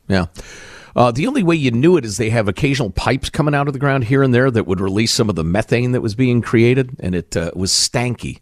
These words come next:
Otherwise, it was just a hill. In nineteen eighty-seven, the media gave a lot of publicity to a garbage barge that traveled thousands of miles trying and failing to place, find a place to dump its load.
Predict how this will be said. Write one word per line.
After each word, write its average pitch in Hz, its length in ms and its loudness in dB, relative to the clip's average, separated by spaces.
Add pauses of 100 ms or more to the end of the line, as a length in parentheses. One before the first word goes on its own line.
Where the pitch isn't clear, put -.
(120)
Otherwise, 101 380 2
it 95 80 4
was 85 160 0
just - 260 -6
a 78 60 -2
hill. 82 500 -2 (520)
In 160 100 4
nineteen 247 400 0
eighty-seven, 156 520 0
the 120 60 -4
media 147 240 0
gave 117 200 0
a 101 60 0
lot 104 580 -2
of 82 180 -4
publicity 101 640 0
to 92 120 2
a 80 60 -2
garbage 131 500 -2
barge 120 340 0
that - 100 -6
traveled 110 360 -2
thousands 123 400 -2
of 117 60 -2
miles 117 280 0
trying 175 340 -2
and 98 100 -6
failing 160 400 -2
to 98 60 0
place, 131 360 -4
find 147 300 0
a - 40 0
place 131 320 -2
to - 80 -8
dump 123 280 0
its 107 160 -6
load. 80 240 -2